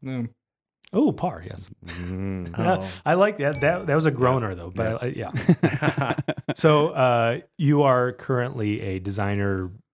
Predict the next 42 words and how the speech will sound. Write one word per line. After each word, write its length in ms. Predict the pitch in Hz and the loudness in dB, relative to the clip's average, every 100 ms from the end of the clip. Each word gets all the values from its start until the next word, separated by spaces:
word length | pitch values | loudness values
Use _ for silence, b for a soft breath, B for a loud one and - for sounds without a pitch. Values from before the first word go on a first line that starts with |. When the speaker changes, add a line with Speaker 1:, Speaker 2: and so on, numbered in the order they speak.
| - | -10
Speaker 2:
in 140 | 160 | -4
your 120 | 98 | -2
work, 340 | 107 113 - - | 2 0 -2 -10
right? 180 | 92 113 | -10 -8
Speaker 3:
Yes, 400 | 113 113 80 - | -2 -2 -2 -4
I 140 | 110 104 | -2 0
work 180 | 104 | 0
at 160 | 104 92 | -2 -4
Hanson, 580 | 107 95 - 90 85 82 | -4 -4 -4 -8 -8 -10
uh, 540 | 90 87 82 80 87 | -10 -10 -10 -12 -12
which 180 | 87 85 | -12 -10
we 80 | 87 | -10
just 220 | 92 90 | -10 -6
moved 160 | 98 95 | -8 -6
downtown, 680 | 92 92 - 90 95 135 139 _ _ _ _ | -6 -8 -10 -10 -8 -10 -12 _ _ _ _
and 200 | - 90 | -8 -4
that's, 280 | 87 87 - | -4 -6 -4
uh, 180 | 98 87 | -2 0
that's 240 | 95 104 113 | 0 0 0
my, 400 | 104 98 98 95 | 0 0 0 0
uh, 340 | 92 90 85 101 | -2 -4 -6 -8
day 240 | 101 98 101 | -4 -2 0
job. 360 | 104 98 110 | -2 -2 -4
But, 280 | 101 92 - | -4 -6 -8
uh, 260 | 90 87 85 _ _ _ _ - | -10 -10 -12 _ _ _ _ -4
you 80 | |
know, 60 | 98 | -2
with, 240 | 92 - - | -2 -6 -8
with 160 | 101 - | -8 -8
Spar 320 | - 107 101 | -2 0 2
Games, 560 | 101 101 101 95 - 113 | 0 0 -2 -4 -8 -6
you 80 | |
know, 80 | 95 | -6
Jake 240 | 92 98 98 | -2 -4 -2
and 100 | 98 | -4
I, 360 | 95 95 95 - | -2 -2 -4 -6
you 80 | |
know, 120 | 95 95 | -8 -6
kinda 220 | 101 95 | -6 -8
split 380 | - - 104 95 | -10 -8 -4 -4
up 200 | 95 _ | -6 _
the, 360 | 95 90 87 | -8 -8 -10